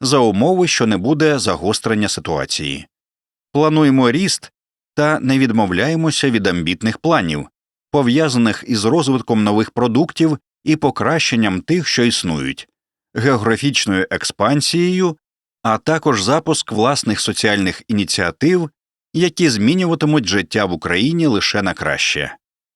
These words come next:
Навесні дві тисячі двадцять третього Уклон мав намір запустити підприємство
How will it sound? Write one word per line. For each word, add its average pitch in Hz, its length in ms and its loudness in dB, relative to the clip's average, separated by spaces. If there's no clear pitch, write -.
Навесні 160 560 0
дві 123 180 0
тисячі 123 400 -2
двадцять 104 360 -2
третього 82 580 -2
Уклон 147 540 2
мав 131 240 4
намір 147 380 2
запустити 123 560 -2
підприємство 139 960 0